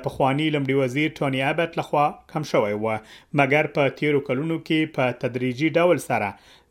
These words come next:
د دغو ویزو په شمیر کې زیاتوالی راغلی دی. د استرالیا د مرکزي بانک مشر فلیپ لویس وایي، د بیکارۍ د شمیر زیاتوالی به په استرالیا کې د انفلاسیون نرخ راټیټ کړي.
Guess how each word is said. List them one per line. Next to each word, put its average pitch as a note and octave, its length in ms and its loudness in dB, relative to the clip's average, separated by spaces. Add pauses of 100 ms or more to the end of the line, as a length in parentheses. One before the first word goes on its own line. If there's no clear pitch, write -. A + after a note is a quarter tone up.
(120)
د C3+ 160 8
دغو E3 220 4
ویزو D3 260 4 (100)
په A#2+ 140 0
شمیر F3 260 2
کې C#3 260 0
زیاتوالی B2 540 0 (360)
راغلی B2+ 360 4 (140)
دی. G#2 180 -4 (1300)
د F3 120 6 (120)
استرالیا G3 480 4 (140)
د F#3+ 180 4
مرکزي F3 500 2
بانک E3+ 280 0
مشر F3+ 360 4 (320)
فلیپ E3+ 400 2 (240)
لویس D3+ 340 4 (140)
وایي، A2+ 240 2 (480)
د C#3+ 240 6
بیکارۍ D#3+ 560 4 (100)
د D3 220 4
شمیر D#3+ 400 0
زیاتوالی E3 580 4
به D#3 80 6 (140)
په B2+ 160 4
استرالیا D#3+ 560 0
کې A2 320 -2
د C3 140 0
انفلاسیون D3 600 -2 (220)
نرخ C3 260 0 (280)
راټیټ C#3 420 -2
کړي. G2+ 200 -4